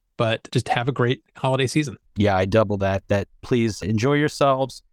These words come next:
Speaker 2: enjoy time with friends and family, and stay safe. And as for me, if you're interested in finding out more about my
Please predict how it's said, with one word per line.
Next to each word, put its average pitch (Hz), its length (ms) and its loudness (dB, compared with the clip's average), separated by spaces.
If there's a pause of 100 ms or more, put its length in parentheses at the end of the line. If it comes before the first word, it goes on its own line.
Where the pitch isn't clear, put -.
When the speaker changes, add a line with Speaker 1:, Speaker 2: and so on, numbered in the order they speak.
(320)
Speaker 2:
enjoy 123 260 2
time 139 220 2
with 120 180 -4
friends 127 300 0
and 113 160 -4
family, 110 640 0
and 104 160 0
stay 101 220 0
safe. 95 460 -2 (480)
And 98 300 0
as 117 220 0
for 127 140 -2
me, 113 380 2
if - 160 -4
you're 117 120 2
interested 120 520 -2
in 104 180 2
finding 113 300 0
out 101 140 0
more 110 180 2
about 104 260 -2
my 95 140 0